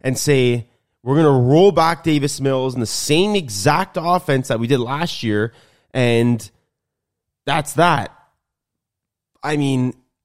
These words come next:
I'm not sure what I thought of it, but as we get closer, I think I'm completely off the whole idea that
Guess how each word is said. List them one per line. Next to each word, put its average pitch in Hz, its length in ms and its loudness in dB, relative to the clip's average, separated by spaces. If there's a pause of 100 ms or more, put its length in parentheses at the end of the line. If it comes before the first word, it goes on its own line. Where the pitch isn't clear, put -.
(180)
I'm 226 200 0
not 294 180 0
sure 214 300 0
what 139 580 -2 (140)
I 220 140 2
thought 247 320 2
of 254 100 0
it, 285 260 -2
but 147 400 0 (460)
as 214 180 0
we 277 60 -2
get 214 220 0
closer, 156 360 2
I 151 180 2
think 247 220 -4
I'm 143 140 -2
completely 135 680 -4
off 143 260 2
the 120 80 -2
whole 120 240 0
idea 113 360 0
that 107 280 -4